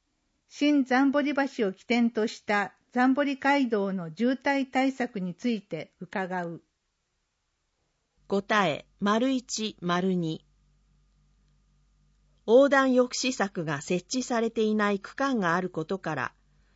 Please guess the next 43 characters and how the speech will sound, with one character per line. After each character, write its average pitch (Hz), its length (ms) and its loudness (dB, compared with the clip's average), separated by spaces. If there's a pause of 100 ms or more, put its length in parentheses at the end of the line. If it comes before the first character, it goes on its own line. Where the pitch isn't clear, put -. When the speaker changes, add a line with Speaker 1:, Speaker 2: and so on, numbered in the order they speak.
Speaker 2:
都 294 160 4
道 285 220 4
に 160 160 0
接 180 280 -4
続 240 240 0
す - 160 -6
る 226 160 -2
箇 226 120 -4
所 175 180 -2
以 208 140 0
外 190 280 0
の 151 160 -2
区 - 160 -20
間 240 280 0
に 190 100 0
お 175 80 -2
け 190 180 -4
る 156 300 -4
安 240 240 2
全 277 220 -2
対 277 240 -2
策 233 240 -8
と 165 160 -6
と 160 160 -4
も 170 100 -4
に、 165 260 -6 (920)
現 277 260 4
在 226 260 2
の 165 180 0
渋 226 200 2
滞 254 240 0
に 240 180 -2
つ 254 160 -4
い 233 80 -4
て 165 140 -2
改 240 300 0
善 262 240 0
が 240 100 -2
図 240 320 -4
れ 247 120 4
る 180 200 -2
よ 170 340 -2
う、 - 40 -20